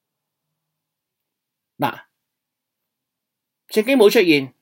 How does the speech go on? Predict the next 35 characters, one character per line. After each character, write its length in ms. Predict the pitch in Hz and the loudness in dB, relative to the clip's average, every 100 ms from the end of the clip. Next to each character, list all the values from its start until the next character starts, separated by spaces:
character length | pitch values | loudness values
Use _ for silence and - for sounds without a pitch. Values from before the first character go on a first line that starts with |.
| _ _ _ _ _ - | _ _ _ _ _ -12
嗱， 180 | 123 | -6
我 140 | 117 160 | -4 -4
唔 140 | 113 | -4
記 140 | 113 160 | -4 -4
得 100 | 185 | -4
係 120 | 165 | -8
來 120 | - 107 | -10 -12
自 140 | 143 | -10
邊 140 | 160 | -10
度， 120 | 131 101 | -10 -8
所 140 | - | -8
以 40 | |
我 200 | 147 123 | -6 -8
講 80 | 117 | -6
完 200 | 143 98 | -6 -6
之 80 | 98 | -8
後， 80 | 147 | -8
等 220 | 120 127 | -8 -10
我 220 | 120 110 | -10 -12
就 140 | 110 107 | -14 -20
抄 240 | - 143 | -8 -6
抄， 240 | 165 139 120 | -4 -4 -4
跟 180 | - 170 | -6 -10
住 140 | 101 | -10
我 100 | 101 | -12
將 200 | - 156 | -8 -8
呢 100 | 151 | -8
個 220 | 135 107 - _ _ _ | -10 -10 -12 _ _ _
出 160 | - 196 | -10 -10
處 220 | 180 - 135 120 - | -8 -6 -6 -6 -12
放 260 | - 143 127 | -8 -6 -6
喺 100 | 160 | -8
我 160 | 139 113 - | -10 -10 -12
個 120 | 127 | -14
description， 680 | - 107 - 180 - - | -12 -12 -12 -12 -14 -18